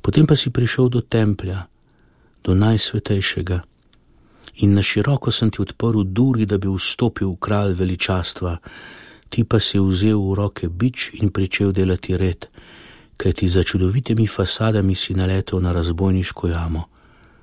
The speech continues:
Zato jočeš, zato jočeva oba.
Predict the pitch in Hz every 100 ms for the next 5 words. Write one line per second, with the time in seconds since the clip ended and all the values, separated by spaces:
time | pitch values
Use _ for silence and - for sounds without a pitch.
0 | _ _ _ - _ - 85 82 95 87
1 | 80 - 92 - - - - - - _
2 | - _ _ _ _ 87 87 87 95 90
3 | 85 92 87 87 82 80 -